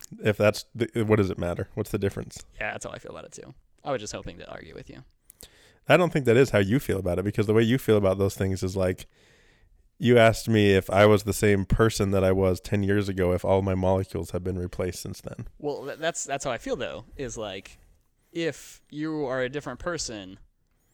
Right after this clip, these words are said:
Speaker 2: over the course of ten years, then, well, how are you not a different person over the, over the course of five years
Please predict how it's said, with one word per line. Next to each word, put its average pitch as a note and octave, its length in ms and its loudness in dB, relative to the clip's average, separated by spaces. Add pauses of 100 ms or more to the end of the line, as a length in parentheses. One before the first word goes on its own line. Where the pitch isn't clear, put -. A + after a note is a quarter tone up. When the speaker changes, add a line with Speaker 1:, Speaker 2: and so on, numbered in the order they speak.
(400)
Speaker 2:
over C3 200 -6
the B2 80 -8
course B2+ 220 -4
of A2+ 60 -10
ten C3 220 -10
years, A#2+ 500 -8
then, G#2 360 -14
well, A2 120 -16
how - 160 -8
are B2+ 60 -4
you B2 80 -10
not A#2 80 -8
a A2+ 80 -8
different A#2 180 -12
person A#2+ 200 -12
over G#2+ 120 -14
the, - 80 -20
over G#2+ 140 -18
the G#2 80 -16
course - 180 -12
of - 60 -20
five G#2+ 260 -12
years - 340 -18